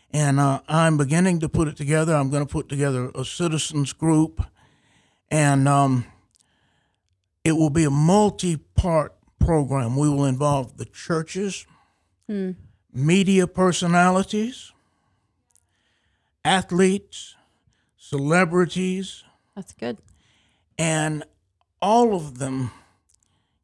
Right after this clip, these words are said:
Speaker 1: can give a testimonial for why they go vote and why it's important for you to go vote.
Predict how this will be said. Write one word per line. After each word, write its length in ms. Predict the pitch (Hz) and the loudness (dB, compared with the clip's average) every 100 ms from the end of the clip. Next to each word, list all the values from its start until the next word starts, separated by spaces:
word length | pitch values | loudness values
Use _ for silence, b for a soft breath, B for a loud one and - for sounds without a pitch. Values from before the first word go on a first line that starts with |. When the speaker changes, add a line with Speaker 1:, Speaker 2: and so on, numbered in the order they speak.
| _ - | _ -4
Speaker 1:
can 460 | 156 143 139 127 _ _ _ _ _ _ _ _ _ _ _ _ 180 | -2 -2 -4 -8 _ _ _ _ _ _ _ _ _ _ _ _ -4
give 140 | 165 | -2
a 40 | 156 | -4
testimonial 840 | - 175 - 151 160 156 147 139 | -2 -2 0 2 2 4 2 -2
for 200 | - 127 - | -4 -8 -2
why 340 | 170 165 156 | 2 2 2
they 220 | 143 185 | 2 0
go 280 | 170 175 160 | 2 2 2
vote 400 | 143 139 131 127 | 2 0 0 -4
and 180 | - 156 | -2 0
why 180 | 165 156 | 2 0
it's 200 | - 156 | -2 -4
important 580 | 135 131 135 135 139 - _ _ _ _ _ _ - | 0 0 0 -2 -6 -10 _ _ _ _ _ _ -6
for 160 | 151 | -2
you 160 | 170 240 | 4 4
to 80 | 170 | 2
go 220 | 139 120 | -2 -8
vote. 380 | 95 113 - | -8 -12 -12